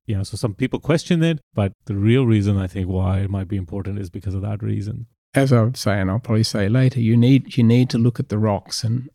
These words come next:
Speaker 2: understand those rocks. Things are described in very general terms. I mean, if you look at the U S G S database, uh, on ore deposits, it's just got ore minerals,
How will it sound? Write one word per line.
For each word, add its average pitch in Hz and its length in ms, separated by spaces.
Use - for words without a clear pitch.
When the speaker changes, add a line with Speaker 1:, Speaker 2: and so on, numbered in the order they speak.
Speaker 2:
understand 110 960
those 101 340
rocks. - 440
Things 139 520
are 127 120
described 117 840
in 117 220
very 113 540
general 120 500
terms. 117 1040
I 139 60
mean, 117 180
if - 140
you 117 60
look 127 160
at - 80
the 110 80
U 110 180
S 104 220
G 104 220
S 110 180
database, 101 840
uh, 92 240
on 120 180
ore 120 180
deposits, 110 540
it's 101 140
just - 280
got 113 220
ore 117 260
minerals, 107 640